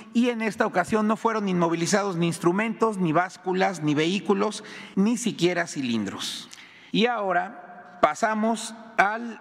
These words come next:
la canasta básica. Señor presidente, tenemos comportamientos estables en los precios, como se ha reiterado ya desde hace varias semanas,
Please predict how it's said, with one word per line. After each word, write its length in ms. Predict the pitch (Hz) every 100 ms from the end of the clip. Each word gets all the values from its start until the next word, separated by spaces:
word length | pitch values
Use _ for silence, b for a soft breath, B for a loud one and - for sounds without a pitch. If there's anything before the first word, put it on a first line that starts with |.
| - 170
la 160 | 156
canasta 440 | - 151 160 - 160
básica. 560 | 117 110 117 - - - - B B B B
Señor 340 | - 147 170 -
presidente, 580 | 196 190 226 262 262 247
tenemos 400 | 208 208 240 -
comportamientos 760 | 202 180 175 180 214 214 170
estables 460 | 175 220 214 208 196
en 100 | 170
los 160 | -
precios, 420 | 214 233 - 202
como 200 | - 160
se 100 | 156
ha 40 | 196
reiterado 480 | 208 151 175 190 185
ya 180 | 185
desde 240 | 185 156 185
hace 140 | 190
varias 280 | 170 175 175
semanas, 580 | 220 208 170 160 180